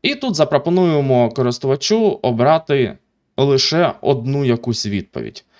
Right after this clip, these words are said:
Ну, е, давайте так. Е, з варіантами відповідей,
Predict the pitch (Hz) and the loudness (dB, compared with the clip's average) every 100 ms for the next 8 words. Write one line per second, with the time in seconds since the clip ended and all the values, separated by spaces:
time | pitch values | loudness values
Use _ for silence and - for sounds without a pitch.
0 | - - _ - 262 - - 123 117 110 | -20 -20 _ -6 -4 -4 -4 0 2 2
1 | 107 101 107 135 131 98 85 - - _ | 0 -2 0 4 2 2 -4 -4 -14 _
2 | _ _ _ _ _ 104 101 101 117 143 | _ _ _ _ _ -4 -2 -2 0 2
3 | 175 185 170 151 143 139 202 240 190 170 | 2 0 -2 -4 -4 -4 -4 -2 0 0
4 | 165 156 127 | 0 -4 -4